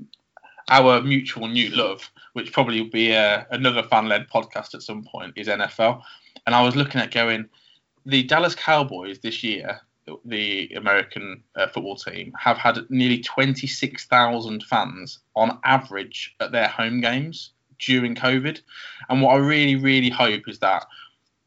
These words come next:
they don't go, "Okay, well, the U K has stopped doing boxing or is gonna stop doing boxing for a couple of months and therefore we'll go to America and do it." That's really not the point at this stage.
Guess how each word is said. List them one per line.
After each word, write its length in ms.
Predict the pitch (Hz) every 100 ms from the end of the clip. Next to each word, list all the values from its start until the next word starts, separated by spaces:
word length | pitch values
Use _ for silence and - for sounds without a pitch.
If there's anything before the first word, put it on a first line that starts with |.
| _ _ -
they 100 | 123
don't 280 | 131 127 123
go, 220 | 113 113
"Okay, 380 | 117 113 107 107
well, 80 | 104
the 80 | 104
U 200 | 113 117
K 300 | 117 104 104
has 120 | 101
stopped 320 | - - -
doing 200 | 104 101
boxing 400 | 107 - - 92
or 140 | 98 95
is 80 | -
gonna 160 | 117
stop 200 | 104 -
doing 160 | 110 104
boxing 360 | 104 - 107
for 120 | - 104
a 60 |
couple 300 | - 107 107
of 60 | 104
months 260 | 101 87 -
and 100 | 104
therefore 380 | 101 - 104
we'll 80 | 104
go 160 | 101 101
to 220 | - 110
America 360 | 104 101 101 113
and 100 | 107
do 120 | 107
it." 80 | 104
That's 220 | 104 -
really 380 | 120 123 117 113
not 160 | 104
the 60 | - -
point 220 | 104 -
at 60 |
this 140 | 95 -
stage. 420 | - 95 92 -